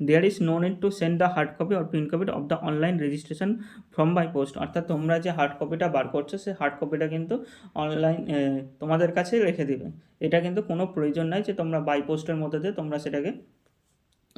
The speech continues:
পাঠিয়ে দিলে এই সিএমওএইচ অফিসে, সেটা কিন্তু করার কোনো দরকার নেই। এই হার্ড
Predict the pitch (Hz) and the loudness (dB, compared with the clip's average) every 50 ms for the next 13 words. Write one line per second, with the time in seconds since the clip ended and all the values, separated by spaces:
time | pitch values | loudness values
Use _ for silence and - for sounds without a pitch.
0 | 175 160 - 170 165 170 - 165 139 127 - - - - - - - - - - | -4 0 2 2 2 2 2 0 0 0 -2 -6 -8 -10 -14 -18 -20 -20 -16 -8
1 | - 156 147 156 - 170 160 156 151 147 143 143 147 139 139 - 123 127 - - | -4 -4 -4 0 2 2 2 4 4 2 2 2 0 -2 -4 -4 -10 -10 -10 -12
2 | - - - _ _ _ - 160 165 170 175 180 196 185 202 214 220 220 - 196 | -12 -14 -16 _ _ _ 0 4 4 4 4 4 0 0 0 -2 -2 0 -2 -2
3 | 196 170 160 139 - 135 135 135 - 151 160 - - _ _ _ _ _ _ _ | 0 0 0 -2 -2 -4 -6 -6 -6 -8 -10 -12 -16 _ _ _ _ _ _ _
4 | _ _ _ _ _ _ _ _ _ _ - 180 175 170 165 170 165 - | _ _ _ _ _ _ _ _ _ _ 2 4 4 4 4 2 -2 -2